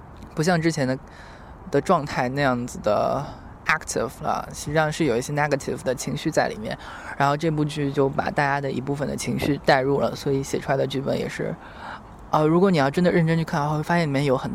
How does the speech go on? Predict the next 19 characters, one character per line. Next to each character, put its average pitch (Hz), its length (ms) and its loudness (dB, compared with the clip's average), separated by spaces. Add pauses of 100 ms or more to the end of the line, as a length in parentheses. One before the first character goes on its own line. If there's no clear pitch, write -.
(140)
大 160 140 4
的 143 80 0
负 - 120 -4
能 127 160 2
量。 147 160 2 (640)
但 175 160 2
是 165 80 2
它 175 80 4
确 180 160 2
实 156 140 2
讲 156 180 2
述 160 120 -4
了 139 80 2
一 139 80 -2
个 143 100 0
职 135 220 2
员 127 240 4
自 151 120 -4
己 101 380 -6